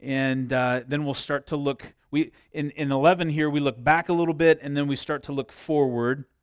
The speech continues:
And what we're looking at is what takes place during the three series of judgments that God has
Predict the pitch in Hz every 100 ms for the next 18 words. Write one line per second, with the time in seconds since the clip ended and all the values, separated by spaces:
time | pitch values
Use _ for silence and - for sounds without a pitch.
0 | _ _ _ _ _ - 156 202 196 165
1 | 185 180 160 139 127 139 - 151 135 127
2 | 151 - - 156 - - - 151 151 143
3 | - - _ _ _ 120 113 170 185 165
4 | 139 143 143 135 _ 143 165 180 - -
5 | - 165 165 175 165 151 147 123 113 160
6 | 156 123 127 120 123 151 - - - _
7 | _ _ _ 147 147 139 139 151 156 147
8 | 147 147 147